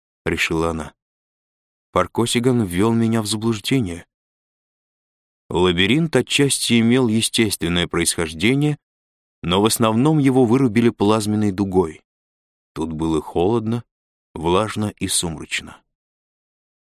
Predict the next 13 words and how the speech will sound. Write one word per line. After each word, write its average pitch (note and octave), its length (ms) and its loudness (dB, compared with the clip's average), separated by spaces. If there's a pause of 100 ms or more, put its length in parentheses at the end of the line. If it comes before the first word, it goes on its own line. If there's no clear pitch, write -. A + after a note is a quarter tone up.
(160)
Огромные C3+ 560 4
пространства A#2+ 760 2
были A2+ 240 2
загромождены G2 880 2 (100)
разнообразными G2 760 0
припасами. - 680 -8 (800)
Это C#3+ 240 0
не C3+ 140 2
тайник, G2+ 640 0 (320)
а F#2+ 80 2
настоящий G2 680 0
военный A2 420 2
склад. - 520 -4